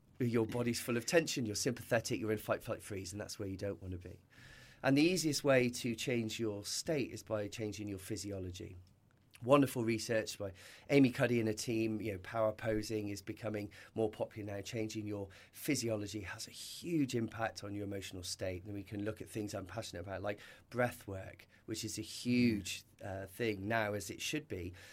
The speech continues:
and how much of an important part that plays when you're trying to compose yourself to do a dive or to do a presentation or to,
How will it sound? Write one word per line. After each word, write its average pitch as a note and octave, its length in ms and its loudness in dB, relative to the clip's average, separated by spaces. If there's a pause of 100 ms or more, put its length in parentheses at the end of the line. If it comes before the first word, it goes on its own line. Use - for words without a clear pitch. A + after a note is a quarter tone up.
(160)
and A#2+ 120 -2
how C#3+ 140 4
much C3 200 2
of A#2 60 -2
an A2+ 40 0
important A#2 380 -2
part A#2 180 -2
that A#2 220 -6
plays G#2 480 -2
when G#2+ 100 -4
you're G#2 80 -8
trying G#2 220 -6
to G2+ 60 -8
compose C3+ 460 0
yourself G2 480 -6 (460)
to B2+ 120 -2
do A#2 180 2
a G2+ 40 -2
dive F#2 480 0
or G2+ 140 -12
to - 140 -14
do G2 140 -8
a F#2+ 40 -10
presentation G#2 720 -8
or F#2+ 100 -14
to, F#2+ 180 -10